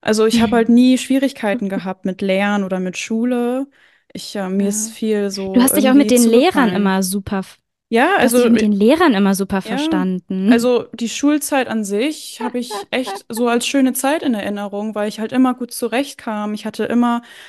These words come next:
Speaker 1: irgendwie das Glück, Leute gefunden zu haben, mit denen ich mich gut verstanden hab und, ähm, hatte auch echt schon früh sehr, sehr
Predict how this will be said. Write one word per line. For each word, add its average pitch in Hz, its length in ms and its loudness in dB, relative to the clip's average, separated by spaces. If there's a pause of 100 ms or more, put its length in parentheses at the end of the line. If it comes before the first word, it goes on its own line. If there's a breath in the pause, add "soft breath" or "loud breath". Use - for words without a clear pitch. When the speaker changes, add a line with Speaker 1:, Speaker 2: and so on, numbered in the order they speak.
(120)
Speaker 1:
irgendwie 233 280 0
das 220 220 -2
Glück, 269 460 -2 (420 soft breath)
Leute 226 380 0
gefunden 277 440 -4
zu 277 240 -10
haben, 277 280 -2
mit 262 140 -4
denen 247 160 -4
ich 247 140 -10
mich 240 160 -10
gut 240 160 -10
verstanden 220 680 -6
hab 262 320 -8 (320 soft breath)
und, 208 560 -4
ähm, 196 580 -8
hatte 220 260 -2
auch 220 180 -8
echt 226 300 -4
schon 240 260 -4
früh 262 400 -4
sehr, 208 480 -6 (640)
sehr 196 380 -6